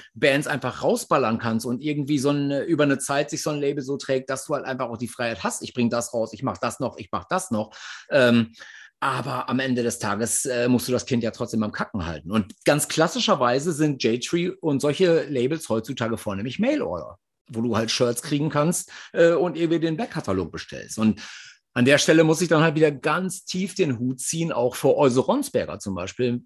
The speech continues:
der ja mit Endhits Records auch die Duchamp-Platte rausbringt. Das ist ja so eine Art Joint Venture geworden. Euse ist ja unser Produktionsmanager bei den Donuts und der macht ja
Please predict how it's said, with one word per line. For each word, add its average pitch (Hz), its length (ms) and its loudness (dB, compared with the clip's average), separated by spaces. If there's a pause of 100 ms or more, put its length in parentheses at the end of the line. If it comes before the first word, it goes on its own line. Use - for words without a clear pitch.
der 123 140 4
ja 139 240 0
mit 127 300 -2
Endhits 120 440 2
Records 147 540 0
auch 180 240 4
die 113 180 -4
Duchamp-Platte 95 760 -4
rausbringt. 87 440 -8
Das 95 180 -8
ist 143 80 -10
ja 135 60 -4
so 135 60 0
eine 139 100 -2
Art 127 260 -2
Joint 123 260 6
Venture 170 340 4
geworden. 156 480 0 (360)
Euse 143 220 4
ist 156 80 -2
ja 147 80 2
unser 139 220 0
Produktionsmanager 175 1040 0
bei 156 100 0
den 123 160 0
Donuts 170 420 -2
und 135 60 -4
der 120 100 0
macht 131 220 -4
ja 131 160 -6